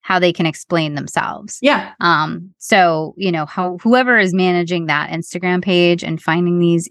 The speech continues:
Speaker 1: whether these are reels created specifically for We Are Amma or they're reels that they found on the internet and they've repurposed them, whoever's doing it is doing a fantastic job, because it's always neat for, you know, e-, I either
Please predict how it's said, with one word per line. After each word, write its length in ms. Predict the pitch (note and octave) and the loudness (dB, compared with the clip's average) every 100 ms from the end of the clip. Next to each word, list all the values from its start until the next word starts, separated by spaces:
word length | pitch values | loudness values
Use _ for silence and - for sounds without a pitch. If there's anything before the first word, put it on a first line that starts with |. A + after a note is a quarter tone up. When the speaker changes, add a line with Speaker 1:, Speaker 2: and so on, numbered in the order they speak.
| F#3 | -2
Speaker 1:
whether 280 | F3+ E3+ E3 | 0 2 2
these 340 | E3 D#3+ E3 - - _ - | 2 0 -4 -14 -20 _ -2
are 120 | F3 | 0
reels 320 | F3 F3+ F3 | 2 2 2
created 400 | - F#3 E3 E3 | -2 0 0 -2
specifically 840 | - - F3 - G3 - F#3+ F#3 F3+ | -8 -8 -8 0 0 0 2 4 2
for 680 | - - D3+ D#3+ F3 F#3+ | 0 -2 2 2 2 2
We 200 | F#3+ G3 | 2 2
Are 200 | F#3 F#3 | 4 4
Amma 440 | F#3 F#3 F#3+ F#3+ - | 2 2 2 0 -2
or 360 | F3 D#3 D#3 D#3 | 0 2 2 0
they're 180 | D3+ D#3 | -4 -2
reels 320 | D#3 D#3+ D#3+ | 0 0 -2
that 140 | D#3 | -6
they 100 | D#3+ | -8
found 880 | D#3 - C#3+ D#3 E3 F3+ F#3+ G3 - - - _ - | -8 -4 0 2 2 4 4 4 0 -8 -20 _ -2
on 140 | F3 | 0
the 120 | F3 E3 | 2 0
internet 360 | E3+ F#3 F3 | 0 2 2
and 100 | E3+ | 2
they've 140 | D3+ D#3 | -2 -2
repurposed 640 | D3+ D3 D#3 D3+ F3 - | -6 -4 -4 -2 -4 0
them, 220 | F#3+ F3+ | 2 2
whoever's 400 | F3 F#3+ G3+ G3+ | 2 0 2 0
doing 340 | D3+ D#3 D3+ F3 | 0 -2 2 4
it 220 | F#3 - | 4 2
is 100 | E3+ | -2
doing 300 | E3 D#3+ D#3+ | 0 -2 -2
a 60 | D#3 | -2
fantastic 600 | C#3+ D3 D3+ D3 - - | -2 0 -4 -6 -8 -6
job, 260 | C#3 C#3 D3+ | -2 -2 -2
because 300 | D3 D3+ D#3+ | -4 -4 -4
it's 140 | E3 - | -8 -2
always 600 | D#3+ D#3+ D3 D3 D#3+ - - - - _ _ | -2 0 0 0 -2 -6 -14 -20 -20 _ _
neat 260 | F#3+ F#3 E3 | 2 4 2
for, 140 | F#3 | 0
you 120 | E3 F#3 | 2 4
know, 160 | D#3+ - | 4 2
e-, 180 | F#3 | 2
I 120 | - F3 | 4 4
either 500 | F3+ F3+ F3 D#3+ | 4 4 2 0